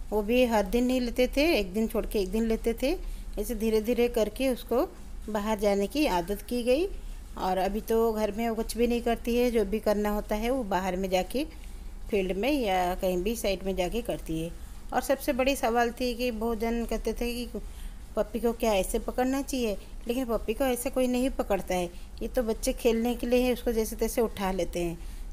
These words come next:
तो इसमें तो हम लोग कुछ नहीं कर सकते, बच्चों का मर्जी है। और देखिए तो dog food अभी हम लोग देना शुरू किए हैं। और क्या क्या दे रहे हैं देखिए, ये पेडिग्री का एक company है उसका देते हैं, फिर ये skin coat के लिए देते हैं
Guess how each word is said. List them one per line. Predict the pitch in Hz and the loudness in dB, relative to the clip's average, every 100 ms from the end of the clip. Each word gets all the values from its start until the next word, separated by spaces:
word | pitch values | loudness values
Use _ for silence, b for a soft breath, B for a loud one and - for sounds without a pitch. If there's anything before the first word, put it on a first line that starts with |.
| - | -4
तो | 226 | -2
इसमें | 226 - 269 | -2 -4 0
तो | 269 | 0
हम | 254 233 | 0 -2
लोग | 247 | -2
कुछ | 254 254 | -2 -2
नहीं | 226 226 | -2 0
कर | 220 | 0
सकते, | - - 214 | -2 -4 -2
बच्चों | 202 - 226 | -2 -2 -2
का | 233 214 | -2 0
मर्जी | 196 - 185 180 | 0 0 0 0
है। | 180 B B B B - | -2 B B B B -4
और | 190 190 185 185 | -2 0 0 -2
देखिए | 220 - 285 | -4 -2 -2
तो | 240 | 0
dog | 214 196 - | 2 2 2
food | - 220 214 | 0 0 2
अभी | 202 226 | 2 0
हम | |
लोग | 208 214 | 0 0
देना | 190 185 208 | 0 0 0
शुरू | 214 208 | 0 -2
किए | 220 214 | 2 0
हैं। | 208 240 320 B B B - | 2 -2 -4 B B B -4
और | 196 | -4
क्या | 190 190 | 0 0
क्या | 190 214 | 2 0
दे | 180 196 | 2 0
रहे | 190 208 | 0 0
हैं | 196 | 0
देखिए, | 185 - 214 269 311 - - - - - B B - | -2 -2 -2 -2 -4 -10 -12 -10 -10 -10 B B -6
ये | 196 | -4
पेडिग्री | 196 185 196 202 202 | 0 0 2 0 0
का | 214 | 2
एक | 202 202 | 2 0
company | 190 - 196 196 | -4 -2 -2 -2
है | 196 220 | -2 -2
उसका | 190 - 202 | -2 -2 -2
देते | 196 196 208 | 0 -2 -2
हैं, | 214 214 220 | -2 -2 -2
फिर | 214 196 196 - B B B 214 | -2 -2 -2 -6 B B B 2
ये | 214 214 | 2 2
skin | - 208 208 214 | 0 0 2 2
coat | 208 208 - - | 0 -2 -2 -2
के | 220 | 0
लिए | 208 208 202 | 2 2 2
देते | 196 - 214 | 0 -2 -4
हैं | 220 247 302 | -2 -2 -4